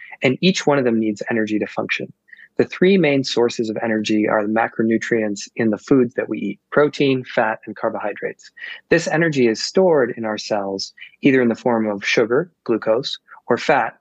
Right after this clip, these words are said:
as triglycerides. And it's released into the bloodstream at a, at a very tightly controlled rate so that all fifty trillion cells in your body can get a consistent, reliable source of energy.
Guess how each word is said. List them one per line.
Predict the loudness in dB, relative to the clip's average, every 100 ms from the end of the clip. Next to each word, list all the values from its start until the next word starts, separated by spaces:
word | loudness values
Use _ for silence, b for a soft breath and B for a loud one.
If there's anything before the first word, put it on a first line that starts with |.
| -8
as | -6
triglycerides. | -4 -2 0 -2 -4 -8 -14 -20 B B B B -2
And | 0 2 -2 -6
it's | -10 -4 -2
released | 2 0 0
into | -2 -2
the | -2
bloodstream | 0 -2 -2 -4 -4 -4 -2
at | -2
a, | -2 -2
at | -2
a |
very | 0 2 2 0
tightly | 0 -4 -4 -4
controlled | -6 -4 -4 -2
rate | 0 0 -2 _ b b
so | 0
that | 0 2
all | 0 0
fifty | -2 -4 -4
trillion | -4 -4 -4
cells | -2 -2 -2
in |
your | -6 -2
body | -2 -2
can | -6 -6
get | -4
a | -4
consistent, | -4 0 0 0 -2
reliable | 0 0 -2 -4
source | -10 -10 -8
of | -8
energy. | -6 -8 -10